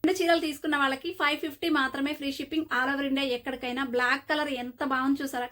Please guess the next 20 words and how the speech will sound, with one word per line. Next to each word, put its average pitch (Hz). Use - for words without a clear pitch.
colorful 285
combination 269
of 262
different 277
design. 254
మీకు 285
శారీలో 302
ఫ్లోరల్ 294
అంతా 294
ఇలా 277
వచ్చేస్తది 277
మేడం, 262
మిడిల్‌లో 302
అంతా 277
గ్లిట్టర్, 311
ఆ, 254
డాట్స్ 269
లాగా 277
డిజైన్‌తో 277
మంచి 262